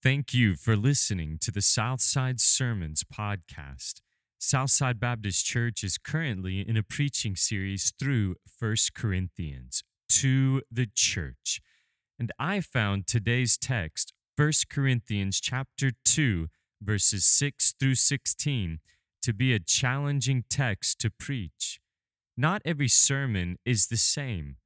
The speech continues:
and not every sermon is intended to produce the same outcomes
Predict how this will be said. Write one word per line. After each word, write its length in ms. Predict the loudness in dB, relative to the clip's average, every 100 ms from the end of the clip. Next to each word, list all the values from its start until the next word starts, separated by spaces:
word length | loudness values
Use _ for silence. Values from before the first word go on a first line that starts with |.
| _ _ -6
and 140 | -2
not 180 | 0 0
every 240 | -2 0 4
sermon 580 | 6 6 2 2 0 0
is 160 | 0 0
intended 680 | -2 -2 -4 -2 -2 -2
to 140 | -4 -4
produce 640 | 0 0 2 0 2 0
the 120 | 0
same 400 | 0 2 2 0
outcomes 840 | 0 -4 -4 -8 -6 -4 -4 -8